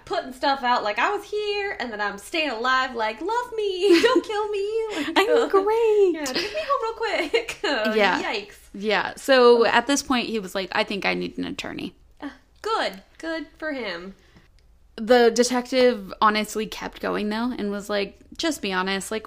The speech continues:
Speaker 2: we know that you, we know you did this."
Speaker 1: Yeah.
Speaker 2: And he was like, "Well," this is in quotes, "Well, I guess you got me good.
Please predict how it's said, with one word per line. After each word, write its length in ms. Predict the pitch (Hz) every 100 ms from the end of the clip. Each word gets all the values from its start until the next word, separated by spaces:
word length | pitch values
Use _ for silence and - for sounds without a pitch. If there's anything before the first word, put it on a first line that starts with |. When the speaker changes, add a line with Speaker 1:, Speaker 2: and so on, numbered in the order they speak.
| -
Speaker 2:
we 220 | 190 202
know 220 | 190 185
that 160 | 185 -
you, 160 | 180 -
we 180 | - 214
know 140 | 196 175
you 140 | 160
did 200 | - -
this." 300 | 90 - -
Speaker 1:
Yeah. 80 | - -
Speaker 2:
And 160 | 220
he 120 | 220
was 180 | 208 196
like, 260 | 202 202 -
"Well," 400 | 220 214 214 208 -
this 160 | - 202
is 120 | 208
in 180 | - 214
quotes, 420 | - - - - - _ - _ _ _ _ _
"Well, 220 | 208 202 202
I 60 |
guess 240 | 196 220 262
you 80 |
got 160 | 240 240
me 100 | 254
good. 320 | 277 285 226